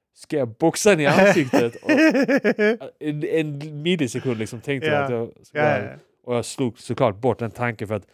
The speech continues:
Speaker 1: nej, det är fullkomligt orimligt att smälla henne i ansiktet.
Speaker 2: Ja.
Speaker 1: Och det är också orimligt att sparka på hennes cykel
Speaker 2: Ja.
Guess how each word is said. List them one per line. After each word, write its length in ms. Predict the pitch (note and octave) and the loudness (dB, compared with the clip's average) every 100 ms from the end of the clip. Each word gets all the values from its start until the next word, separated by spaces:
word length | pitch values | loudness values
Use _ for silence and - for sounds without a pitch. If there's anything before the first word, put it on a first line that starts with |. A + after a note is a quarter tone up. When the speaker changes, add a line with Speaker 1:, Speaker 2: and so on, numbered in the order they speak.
| _ _ | _ _
Speaker 1:
nej, 300 | A#2+ C3 C3 _ - | -2 0 -2 _ -4
det 80 | |
är 120 | A2 G2 | -2 -2
fullkomligt 520 | - G#2+ G2+ G2 F#2 | -4 -6 -6 -12 -10
orimligt 420 | G#2 G2+ F2+ F2+ | -10 -10 -10 -16
att 80 | F2+ | -18
smälla 360 | - G#2+ G2+ | -16 -12 -10
henne 100 | F#2 | -10
i 40 | F#2+ | -10
ansiktet. 440 | G2 - F#2+ F#2+ - _ _ | -10 -12 -14 -14 -18 _ _
Speaker 2:
Ja. 120 | C#3+ | -2
Speaker 1:
Och 60 | F3 | 2
det 60 | |
är 40 | F3 | 2
också 160 | D3+ | 2
orimligt 380 | D#3 D3 C3+ A#2+ | 0 0 -4 -6
att 80 | A#2 | -8
sparka 420 | - C3+ C3+ B2+ | -2 -2 0 -4
på 40 | |
hennes 160 | A#2+ A2+ | -8 -6
cykel 500 | - B2 - G#2 G2 | -4 -4 -2 -4 -4
Speaker 2:
Ja. 140 | C3 | -10